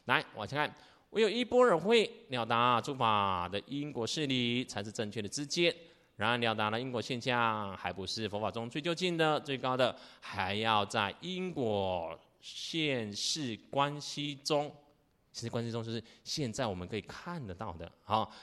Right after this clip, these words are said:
深入的去体验普遍而必然，有三个哦，去体验，而且是普遍，而且是必然，不是某一个人能够改变的。好，OK，好，的最高真理，这也才叫做真理啊。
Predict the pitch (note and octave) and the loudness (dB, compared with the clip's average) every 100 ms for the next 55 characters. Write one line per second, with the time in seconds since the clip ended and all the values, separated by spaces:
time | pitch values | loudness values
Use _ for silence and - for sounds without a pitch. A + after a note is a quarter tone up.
0 | - - B2+ C3 C3 A#2+ A2 G#2 - B2+ | -8 -2 0 0 0 0 2 0 -2 -8
1 | - - G2 F#2+ F2+ A2+ D#3 D3 G#2+ - | -8 -8 -6 -6 -6 -6 -4 -2 -4 -8
2 | - F#2 - B2 - A2 A2+ - - F3+ | -10 -10 -6 -6 -4 -4 -4 -8 -10 -6
3 | G#2+ F2 E2+ - _ _ G2 A2+ A2+ F#2+ | -6 -6 -8 -10 _ _ -8 -4 -2 -2
4 | F2+ F#2+ - - - - - F2+ A2+ A#2+ | -2 -4 -12 -18 -14 -12 -10 -6 -4 -4
5 | - - _ - G2+ G2+ A2+ - - A2 | -6 -18 _ -12 -6 -4 -6 -10 -6 -6
6 | - D#3+ G#2 - - - B2 G2 C3 - | -4 -2 -2 -6 -20 -6 -6 -6 -10 -12
7 | - F#3+ G#2+ E2+ F2 - _ _ _ _ | -8 -2 0 -2 -4 -14 _ _ _ _
8 | _ _ _ - A#2 - A#2 - - G2+ | _ _ _ -6 -4 -2 -4 -6 -10 -6
9 | G#2+ A2+ G2 F#2 F#2+ F#2+ A#2+ - D#2+ - | -6 -4 -4 -4 -8 -6 -6 -6 -8 -8
10 | A#2+ D#2+ D#2 - _ _ _ G3 - G2 | -8 -8 -12 -18 _ _ _ -6 -6 -6
11 | F#2+ G#2+ - - - - G2+ - C3+ G#2 | -2 0 0 -6 -14 -6 -6 0 0 2
12 | A2+ G#2+ G#2 A2 G#2+ E2+ - - B2 A2+ | 0 0 0 -2 -2 -6 -14 -18 -12 -10
13 | F2 E2 G2 G#2+ G#2+ - G#2+ G#2 D#2+ | -10 -10 -12 -12 -10 -10 -10 -10 -12